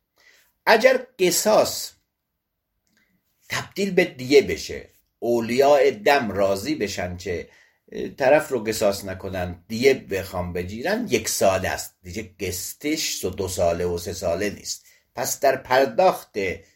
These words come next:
دیه بین اقسام قتل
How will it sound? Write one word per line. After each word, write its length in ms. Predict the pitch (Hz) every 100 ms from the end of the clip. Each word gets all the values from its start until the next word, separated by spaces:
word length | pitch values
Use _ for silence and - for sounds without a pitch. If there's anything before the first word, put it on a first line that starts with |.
| _ _
دیه 580 | 131 147 185 220 247 247 _ _ _ _ _ _ _ _ _
بین 340 | 156 175 131 98
اقسام 680 | - - - 110 110 110 104
قتل 500 | 180 208 202 -